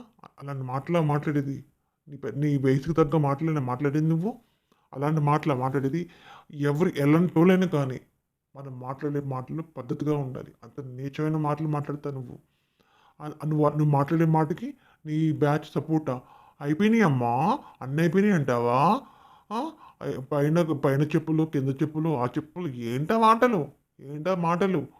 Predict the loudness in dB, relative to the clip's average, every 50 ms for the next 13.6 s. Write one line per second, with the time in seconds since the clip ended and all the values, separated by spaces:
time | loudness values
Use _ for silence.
0 | _ -20 -20 -20 -20 -20 -16 -14 -12 -12 -10 -10 -10 -8 -8 -6 -4 0 2 4
1 | 4 4 4 4 4 4 2 2 0 -2 -4 -4 -4 0 2 4 4 4 4 4
2 | 4 2 2 0 -2 -4 -4 -4 -4 -4 -4 -6 -6 -6 -6 -6 -6 -8 _ _
3 | _ _ _ _ _ _ _ _ _ _ _ _ -20 -18 -16 -12 -8 -4 0 2
4 | 4 4 4 4 4 2 2 2 2 0 2 2 2 2 2 0 0 0 0 0
5 | 2 2 2 0 -2 -6 _ _ _ _ _ _ _ _ _ _ -18 -14 -8 -4
6 | -2 0 2 4 4 4 4 4 4 2 0 -2 -6 _ _ _ _ _ _ _
7 | _ _ _ _ -18 -14 -10 -8 -6 -4 0 2 2 2 2 2 2 0 0 2
8 | 0 0 0 0 0 0 0 -2 -4 -2 0 2 2 2 2 2 2 2 4 4
9 | 4 2 0 -2 -4 -4 -4 -4 -4 -4 -6 -6 -6 -4 -4 -6 -6 -8 -16 _
10 | _ _ -8 -6 -4 -4 -2 -2 -2 -2 -2 -2 -2 -2 -2 -4 -4 -6 -8 -12
11 | _ _ _ _ _ _ _ _ _ _ _ _ _ _ -20 -20 -20 -20 _ _
12 | _ _ _ -18 -12 -6 -4 -2 -2 0 0 0 0 0 0 0 2 2 0 0
13 | 0 0 0 0 0 -2 -4 -6 -10 -10 -12